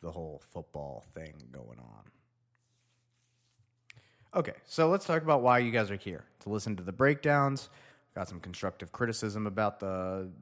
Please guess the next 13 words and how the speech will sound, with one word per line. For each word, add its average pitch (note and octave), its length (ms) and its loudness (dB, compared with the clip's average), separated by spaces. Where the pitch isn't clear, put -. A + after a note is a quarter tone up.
the F2 520 -8
podcast, C#3 560 -2
and G2+ 100 -12
I'm G2+ 140 -6
gonna A2 200 -4
do G#3 180 4
my A3+ 200 4
best G3 420 4
on A#2+ 160 2
breaking E3 420 2
down D#3+ 220 0
these, D#3 260 -4
uh, D3 380 0